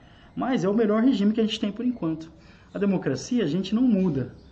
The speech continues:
Não, a democracia a gente muda, a me-, a gente melhora, a gente conserta, né, altera suas características, né, mas a democracia é o melhor caminho. Se a democracia não está boa, a gente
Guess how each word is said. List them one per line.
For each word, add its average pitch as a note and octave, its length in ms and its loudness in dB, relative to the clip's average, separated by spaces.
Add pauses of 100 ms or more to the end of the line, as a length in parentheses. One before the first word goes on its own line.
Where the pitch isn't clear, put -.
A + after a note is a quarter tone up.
(540)
Não, D3+ 460 -2
a A#2+ 60 -6
democracia D3+ 420 0
a - 20 -2
gente B3 200 4
muda, F3 360 -2 (360)
a - 40 -8
me-, D3 100 0
a C#3 100 -6
gente D3+ 240 -4
melhora, D3+ 400 0
a - 20 -4
gente C3 220 -8
conserta, E3 680 -6 (460)
né, C3+ 240 -2
altera D#3 420 0
suas D3+ 180 -6
características, D3 920 -8 (420)
né, D3+ 160 -2
mas C#3 420 -2 (120)
a C#3+ 40 -6
democracia D#3+ 600 -2
é - 20 -4
o B3 40 0
melhor B3+ 240 0
caminho. E3 360 -2 (400)
Se C4 320 -2
a A3+ 40 4
democracia F3 500 0
não G3 100 2
está E3 220 -2
boa, G3 280 -2
a D3 40 2
gente C4 640 -4